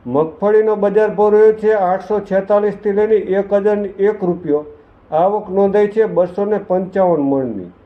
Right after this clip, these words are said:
મેથીનો બજાર ભાવ રહ્યો છે આઠસોથી લઈને નવસો ને નેવું રૂપિયા. આવક નોંધાઈ છે આઠસો ને ચાલીસ મણની. અને અજમોનું બજાર ભાવ રહ્યો છે આઠસોથી લઈને સત્તરસો ને પંદર રૂપિયા.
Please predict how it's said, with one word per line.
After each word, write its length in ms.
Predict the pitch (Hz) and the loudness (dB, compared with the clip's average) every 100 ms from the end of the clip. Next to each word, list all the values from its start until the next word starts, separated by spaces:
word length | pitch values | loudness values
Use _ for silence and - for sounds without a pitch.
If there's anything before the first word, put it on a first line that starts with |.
| _ _ _ _ _ _ _ _ _ | _ _ _ _ _ _ _ _ _
મેથીનો 540 | 120 151 190 208 220 214 | -4 -2 0 -2 0 0
બજાર 360 | 202 208 214 185 | 2 0 0 0
ભાવ 220 | 208 208 | 2 4
રહ્યો 180 | 220 226 | 4 4
છે 180 | 226 | 2
આઠસોથી 640 | 208 180 190 - 208 208 202 | 0 2 -2 -2 -4 -2 -2
લઈને 340 | 202 220 233 | 2 4 2
નવસો 460 | 202 185 196 196 208 | 2 0 0 -2 0
ને 140 | 208 | 0
નેવું 420 | 175 180 214 226 | 2 4 4 4
રૂપિયા. 400 | 196 190 165 147 147 - _ _ _ | 0 -2 0 0 -2 -12 _ _ _
આવક 380 | 156 185 214 170 | 0 0 0 -2
નોંધાઈ 360 | 196 196 202 208 | 0 2 2 0
છે 220 | 208 220 | 0 0
આઠસો 440 | 190 180 185 202 | 2 0 -2 -2
ને 120 | 208 | -2
ચાલીસ 500 | 202 190 175 185 180 - | -2 0 0 0 -6 -4
મણની. 420 | 139 135 113 95 90 - _ - _ _ _ - | -2 -2 -4 -10 -14 -20 _ -20 _ _ _ -4
અને 200 | 160 196 | -2 2
અજમોનું 640 | 170 165 196 214 220 214 | 2 0 0 2 4 2
બજાર 300 | 202 196 214 | 0 0 0
ભાવ 220 | 196 202 | 0 2
રહ્યો 180 | 202 214 | 4 4
છે 180 | 214 214 | 2 0
આઠસોથી 600 | 185 185 185 208 - 196 | 2 0 -2 -6 -4 -2
લઈને 280 | 208 208 214 | 0 2 0
સત્તરસો 560 | - 190 - 202 180 | -2 -6 -4 -4 -4
ને 120 | 208 196 | -4 -4
પંદર 460 | - 196 214 220 | -2 -2 2 2
રૂપિયા. 440 | 180 175 147 127 | 2 -2 -2 -2